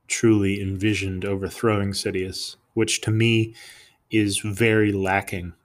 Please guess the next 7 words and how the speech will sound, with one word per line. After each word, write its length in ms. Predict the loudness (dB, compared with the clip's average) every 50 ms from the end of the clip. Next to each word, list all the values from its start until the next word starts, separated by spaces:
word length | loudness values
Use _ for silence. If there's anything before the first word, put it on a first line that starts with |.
| _ _
in 180 | -10 -8 -6 -4
what 160 | -6 -6 -6
makes 320 | -8 -10 -10 -10 -10 -10 -10
a 60 | -8
Sith 320 | -8 -8 -8 -10 -14 -12
Lord. 360 | -12 -10 -10 -10 -12 -14 -18 -20 _ _ _ _ _ _ _ _ _ _ _ _ _ _ _ _ _ _ _ _ _ _ _ _ _ _ _ _ _ _ _ _ _ _ _ _ _ _ _ _ -8
Right? 260 | -6 -6 -6 -8